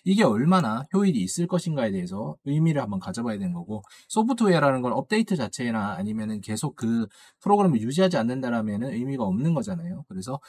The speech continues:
아까도 판매 단가 보셨다시피 판매 단가는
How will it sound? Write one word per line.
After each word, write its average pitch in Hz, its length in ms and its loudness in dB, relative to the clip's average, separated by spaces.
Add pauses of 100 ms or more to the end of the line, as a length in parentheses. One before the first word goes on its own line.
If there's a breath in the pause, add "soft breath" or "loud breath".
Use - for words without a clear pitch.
(120)
아까도 120 340 -2 (100)
판매 196 300 4
단가 110 320 -2
보셨다시피 123 1040 -2
판매 185 240 2
단가는 131 560 -2